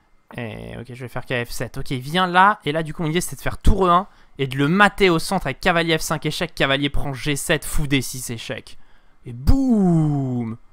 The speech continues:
Checkmate. Donc là, on a, on a une idée. Ok, il le part. Il part le checkmate. Ok, il faut qu'on replace un checkmate. Ok, on a peut-être un gain, hein, déjà.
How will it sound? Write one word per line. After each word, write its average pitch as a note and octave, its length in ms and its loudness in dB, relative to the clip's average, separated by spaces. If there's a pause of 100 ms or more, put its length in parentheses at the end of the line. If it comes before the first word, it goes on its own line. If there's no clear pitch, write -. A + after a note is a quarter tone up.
(580)
Checkmate. - 720 -2 (1120)
Donc C3+ 100 -6
là, G3+ 80 6
on D#3 100 4
a, C3+ 120 0
on C3+ 100 -2
a C3+ 40 2
une C3+ 100 0
idée. B2+ 140 -4
Ok, C#3 120 0
il C3+ 140 2
le C3+ 100 4
part. B2+ 400 8 (760)
Il C3+ 100 -10
part E3+ 180 10
le D#3 100 4
checkmate. - 720 0 (1160)
Ok, C3+ 100 -12
il A#2+ 60 -8
faut - 140 -4
qu'on - 140 -2
replace E3 380 4
un C#3 100 0
checkmate. - 600 -6 (2750)
Ok, C#3 80 -12
on B2 100 2
a A#2+ 80 2
peut-être F#3+ 240 4
un D#3 140 0
gain, D3+ 200 2
hein, E3 240 0
déjà. C#3+ 380 -2